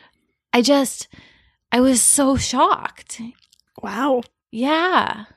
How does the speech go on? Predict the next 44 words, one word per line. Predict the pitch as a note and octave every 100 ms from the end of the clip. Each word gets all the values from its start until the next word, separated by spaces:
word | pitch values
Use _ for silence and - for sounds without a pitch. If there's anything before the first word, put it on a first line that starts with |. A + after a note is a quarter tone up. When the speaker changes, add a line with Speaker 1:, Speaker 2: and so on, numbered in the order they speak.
| _ _ _ _ _ _ _ -
Speaker 1:
It, | C3
Speaker 2:
That | C4+
Speaker 1:
it |
Speaker 2:
sucks. | - D4 A#3+ G#3+
Speaker 1:
hurt. | E4 A#4+ D#4 - - A#3
I | A#3+ C#4+
was | D4 D4+
just | D4+ -
like, | D4 C#4+ -
"Oh," | F4 G4+ A3 -
'cause | B3+
I | D#4
really | B3+ G4 B4
was | D4 B3 D4+
Speaker 2:
That | B3+ G4
feels | C4 C#5+ -
Speaker 1:
excited. | -
Speaker 2:
unreasonable. | C#4+ A#3 A#3 A3 F3 E3
Like, | G3+ -
tw-, | - - - _ _ _ _ _ _ -
if | C#4+ - _ -
Speaker 1:
It |
was | D4+
two | - - F4+
days. | E4 C#4 - D2+ A3
It's | A3
not | D4 F4+
that | - G#3+ -
bad. | G3 F#3+ -
Speaker 2:
If | F4+ A3+
he | C#4 E4+ E4 E4
Speaker 1:
It | D#4
wasn't | C#4 D#4 E4+ -
great. | F3 G3+ - - - A3 -
Speaker 2:
No, | F#4 F4+
it |
wasn't | G#4+ C5+ G#4+
great. | D4+ D#4 -
But | B3
if | C4
he | - C#4
then | B3 A#3
was | A#3+ A#3
like, | G#3+